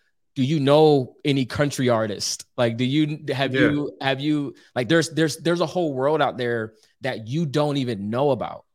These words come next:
Speaker 1: And so if you would just find yourself being curious in these spaces, at least for me, that's how I gained exposure. Um, I gained exposure from, from people that didn't look like I did, letting me in rooms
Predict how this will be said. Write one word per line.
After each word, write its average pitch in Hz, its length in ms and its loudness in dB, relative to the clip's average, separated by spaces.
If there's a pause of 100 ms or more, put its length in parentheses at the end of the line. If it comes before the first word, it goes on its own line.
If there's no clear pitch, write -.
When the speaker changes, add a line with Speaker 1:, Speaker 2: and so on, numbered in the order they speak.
(400)
Speaker 1:
And 135 100 -8
so 131 520 0
if 127 180 -4
you 170 140 0
would 151 160 0
just 139 180 -6
find 139 240 -2
yourself 131 300 -4
being 120 180 -4
curious 139 400 -4
in 123 60 -8
these 113 160 -8
spaces, 127 400 -6
at 107 120 -8
least 160 260 -2
for 131 120 -8
me, 117 460 -4 (400)
that's 147 200 0
how 135 120 0
I 123 80 2
gained 110 260 -2
exposure. 98 640 -6 (540)
Um, 110 260 -2
I 135 120 2
gained 151 240 0
exposure 123 680 -4
from, 110 600 -8 (180)
from 110 160 -6
people 131 380 -6
that 107 180 -2
didn't 117 220 -4
look 123 180 -6
like 127 180 -4
I 131 120 0
did, 139 340 0
letting 120 340 -4
me 120 160 -2
in 110 140 -4
rooms 135 500 -6